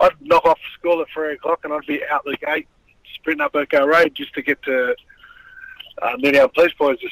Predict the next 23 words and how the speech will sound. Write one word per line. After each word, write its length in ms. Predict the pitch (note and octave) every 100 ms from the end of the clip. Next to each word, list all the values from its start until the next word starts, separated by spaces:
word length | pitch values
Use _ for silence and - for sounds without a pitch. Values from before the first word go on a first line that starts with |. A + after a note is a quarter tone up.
| -
see 320 | C3+ B2 A#2+ - -
all 180 | C3 B2+
the 80 | A#2+ - -
great 300 | - - -
legends 420 | - C#3+ B2 -
spar, 380 | - - D#3+ C#3+
because 240 | A#2 A2 A2
that 160 | C3 A#2+
was 100 | A2 A2+ _ C3
around 200 | C3 A#2
the 60 | -
same 180 | B2+ A#2
time 220 | - C3 B2
that 140 | A#2
I'd 240 | A#2+ A#2
spar 280 | - C3 A#2+
at 60 | A#2 -
two 120 | D3 C3 C#3
thirty 200 | C#3 C3
or 100 | A2+ -
three 140 | C3
o'clock, 320 | - E3+ -
and 120 | -